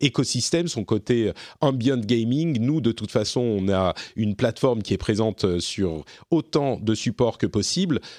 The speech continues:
Donc, on va pas vous emmerder à, euh,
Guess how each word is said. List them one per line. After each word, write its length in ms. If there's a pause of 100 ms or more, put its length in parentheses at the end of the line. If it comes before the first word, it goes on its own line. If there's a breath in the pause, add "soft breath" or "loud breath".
Donc, 200
on 60
va 160
pas 460
vous 240
emmerder 560 (200 loud breath)
à, 400
euh, 480